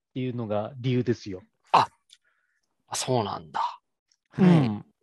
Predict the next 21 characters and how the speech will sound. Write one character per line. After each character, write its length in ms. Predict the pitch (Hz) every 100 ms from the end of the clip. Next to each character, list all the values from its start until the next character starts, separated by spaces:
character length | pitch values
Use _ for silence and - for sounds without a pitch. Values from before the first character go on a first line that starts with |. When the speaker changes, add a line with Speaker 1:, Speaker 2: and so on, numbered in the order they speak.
| -
Speaker 1:
あ 140 | 202
の、 120 | 196
Speaker 3:
当 40 | 190
時 120 | - -
Speaker 1:
当 240 | 392 427
時、 140 | 285 185
あ 80 |
の、 140 | 147 139
東 240 | 240 311 -
海 200 | 320 330
道 140 | 320
新 200 | 294 302
幹 280 | 302 311 302
線 240 | 226 160
が 300 | 127 117 120 120
や 120 | 131
っ 60 | -
ぱ 80 |
り 80 | 113
そ 140 | 104 120
の、 180 | 117